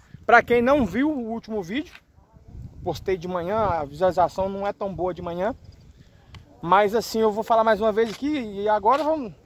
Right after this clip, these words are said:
já estamos em viagem, né?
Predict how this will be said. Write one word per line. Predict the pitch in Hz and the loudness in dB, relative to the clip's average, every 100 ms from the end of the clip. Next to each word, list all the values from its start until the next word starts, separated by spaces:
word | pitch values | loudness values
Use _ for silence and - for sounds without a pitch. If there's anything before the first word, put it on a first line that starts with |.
| _ _ - | _ _ -18
já | 139 202 | 2 4
estamos | 226 - 247 269 - | 4 2 2 2 0
em | 226 285 | 0 2
viagem, | 247 220 214 277 220 233 - | 4 6 6 6 -2 -10 -10
né? | 196 233 | -10 -10